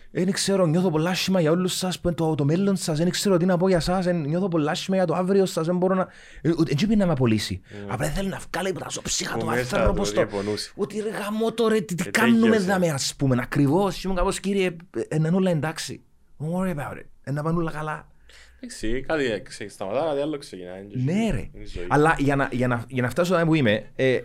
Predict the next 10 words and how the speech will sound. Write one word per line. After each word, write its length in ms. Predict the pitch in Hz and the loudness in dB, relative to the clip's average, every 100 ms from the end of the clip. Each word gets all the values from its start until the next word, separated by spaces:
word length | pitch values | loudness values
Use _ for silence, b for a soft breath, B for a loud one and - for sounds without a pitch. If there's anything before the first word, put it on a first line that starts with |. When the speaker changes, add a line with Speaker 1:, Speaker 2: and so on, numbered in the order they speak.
| - | -2
Speaker 1:
έπ-, 240 | 151 - - - | -2 -2 -8 -6
έπρεπε 380 | - 147 185 202 208 190 - | -4 -2 2 2 2 -2 -4
να, 160 | 147 | -2
να 360 | 151 135 87 - | 0 -2 -4 -6
κρατήσω 500 | - 143 160 185 202 196 190 196 190 | 0 2 2 2 4 6 6 2 0
την 120 | 185 | -2
πορεία 240 | 170 185 196 | 2 4 4
μου, 60 | - | 2
ε, 80 | |
να 120 | 147 | 0